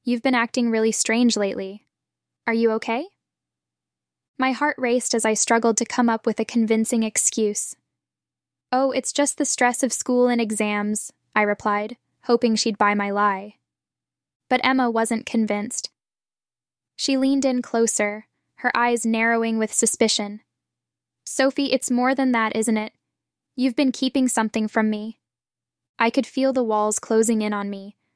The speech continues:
the pressure of my secret becoming unbearable. Emma had been my confidant for years, and the thought of betraying her trust weighed heavily on my conscience. Yet, I couldn't bring myself to reveal the truth about M L Blackwood.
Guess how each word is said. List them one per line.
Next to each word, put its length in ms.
the 80
pressure 400
of 120
my 120
secret 520
becoming 380
unbearable. 720
Emma 260
had 200
been 140
my 140
confidant 580
for 120
years, 500
and 160
the 60
thought 260
of 120
betraying 500
her 160
trust 420
weighed 240
heavily 420
on 120
my 100
conscience. 720
Yet, 300
I 80
couldn't 360
bring 180
myself 460
to 120
reveal 320
the 100
truth 360
about 260
M 180
L 200
Blackwood. 560